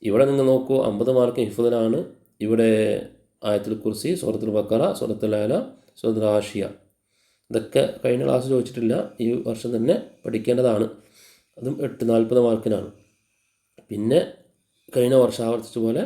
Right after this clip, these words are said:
നിസ്കാര ശേഷമുള്ള ദിക്റുകളാണ് ചോദിച്ചിട്ടുള്ളത്. അതേ തന്നെയാണ് ഇവിടെ ആവർത്തിച്ചു തന്നിട്ടുള്ളത്. അല്ലാഹുമ്മ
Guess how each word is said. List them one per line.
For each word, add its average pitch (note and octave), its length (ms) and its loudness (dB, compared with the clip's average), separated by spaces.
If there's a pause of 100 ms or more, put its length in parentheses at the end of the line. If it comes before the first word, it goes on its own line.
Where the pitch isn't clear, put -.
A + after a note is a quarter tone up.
(100)
നിസ്കാര - 280 -4
ശേഷമുള്ള G#2+ 420 -2
ദിക്റുകളാണ് A2 520 -2
ചോദിച്ചിട്ടുള്ളത്. A2 520 -4 (1040)
അതേ A2+ 280 4
തന്നെയാണ് A#2+ 320 4
ഇവിടെ A2+ 160 4
ആവർത്തിച്ചു G#2+ 400 -2
തന്നിട്ടുള്ളത്. G2 280 -10
അല്ലാഹുമ്മ G#2+ 340 -4